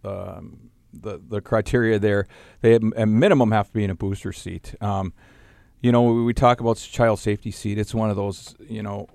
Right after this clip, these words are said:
with me being in law enforcement, I have zero tolerance when it comes to that. And we do get nine one one calls and people going down the road and, and they can see little kids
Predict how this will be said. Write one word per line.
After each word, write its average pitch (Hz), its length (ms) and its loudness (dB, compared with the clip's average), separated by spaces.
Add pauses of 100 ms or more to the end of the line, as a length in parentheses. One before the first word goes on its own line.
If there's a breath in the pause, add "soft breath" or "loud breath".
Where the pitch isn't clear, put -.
(420)
with 110 140 -2
me 107 120 0
being 104 160 0
in 98 80 -2
law 98 120 -2
enforcement, 104 380 -4
I 120 40 0
have 113 80 -4
zero 107 200 0
tolerance 92 420 -6
when 92 100 -8
it 90 60 -12
comes 95 220 -10
to 98 60 -8
that. 98 180 -2
And 113 80 2
we 156 120 4
do 156 140 4
get 160 200 2 (140)
nine 117 240 0
one 113 80 0
one 160 120 -4
calls 107 400 -4
and 95 240 -6 (480 soft breath)
people 131 240 -4
going 131 160 6
down 131 140 6
the 120 60 2
road 156 300 2
and, 120 160 -2
and 113 200 0
they 117 80 -2
can 120 120 -2
see 123 220 -4
little 120 220 0
kids 117 540 -8